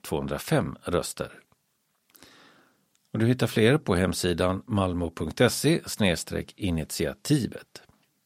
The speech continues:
Och på malmo punkt se kan alla Malmöbor lämna medborgarförslag,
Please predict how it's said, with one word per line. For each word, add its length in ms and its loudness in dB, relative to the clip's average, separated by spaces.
Och 160 -2
på 360 2
malmo 420 6
punkt 380 0
se 180 2
kan 280 0
alla 340 4
Malmöbor 580 2
lämna 520 2
medborgarförslag, 1160 0